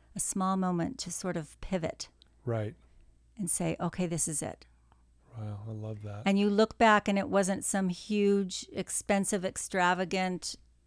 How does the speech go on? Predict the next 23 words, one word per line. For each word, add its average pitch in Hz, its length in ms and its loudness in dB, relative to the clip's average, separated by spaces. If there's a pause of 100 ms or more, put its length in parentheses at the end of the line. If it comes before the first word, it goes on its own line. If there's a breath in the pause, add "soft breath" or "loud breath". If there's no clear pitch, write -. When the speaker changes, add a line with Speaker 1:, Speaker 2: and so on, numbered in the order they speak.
(140)
Speaker 1:
event, 190 540 0
nothing 208 400 0
Speaker 2:
Yeah. 160 140 -8
Speaker 1:
formal. 208 640 4 (260 soft breath)
No. 208 480 0 (720)
It 202 160 -4
can 208 160 0
be 208 320 0
just - 240 -6
a 175 100 -4
really 190 380 -2
simple 175 340 -2
moment 160 520 -4
that 170 260 -6
can 170 160 -6
propel - 480 -4
you 165 340 -4
for 180 140 -8
the 165 80 -4
rest 156 220 -8
of 180 100 -12
your - 100 -10
life - 400 -12